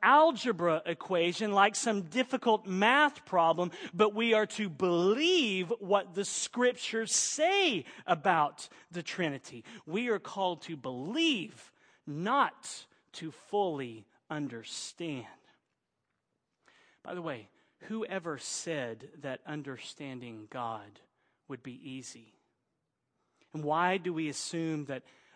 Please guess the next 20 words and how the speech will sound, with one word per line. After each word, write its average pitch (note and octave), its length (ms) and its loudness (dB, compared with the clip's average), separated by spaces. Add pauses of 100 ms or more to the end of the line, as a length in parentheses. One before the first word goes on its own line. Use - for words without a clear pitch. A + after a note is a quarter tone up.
(120)
understanding C#3+ 960 -8
God C3+ 640 -4
is A#2+ 400 -8
hard, B2 720 -8 (360)
and C3 180 -10
yet B2+ 260 -8
understanding B2+ 1000 -10
the B2+ 160 -12
gospel B2 800 -12 (300)
is B2+ 140 -14
supposed - 460 -14
to A#2+ 60 -20
be A#2 100 -14
easy? A2+ 540 -16
Is G3 720 4
the F#3+ 80 -8
gospel D#3 720 -6
really C#3 460 -8 (100)
easy D3+ 500 -12
to A#2+ 300 -14